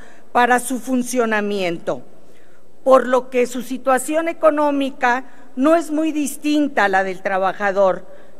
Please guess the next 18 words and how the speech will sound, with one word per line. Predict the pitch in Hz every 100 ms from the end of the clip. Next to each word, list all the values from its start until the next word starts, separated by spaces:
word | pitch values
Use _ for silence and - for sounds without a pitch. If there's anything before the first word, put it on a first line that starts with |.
| - -
quien | 349 359
incluso | 339 - 294 294 - 269 254 -
puede | 214 233 247
ser | 247 240 233
asesorado | 233 262 233 262 269 262 240 240 254 - - - -
por | 254 254
abogados | 294 320 285 285 269 254 262 - - - -
a | 190 202
cambio | 254 247 254 254 254 254 277 - - - - - - - - -
de | 226 247
un | 277 285
porcentaje | 262 220 - 233 220 220 220 226 240 226
de | 190
su | 180 - 254
liquidación, | 233 - 220 196 185 - 196 175 160 - - - -
situación | - 302 294 262 233 254 262 254 240 - - - - - - - -
que | 254
no | 254 269 269 277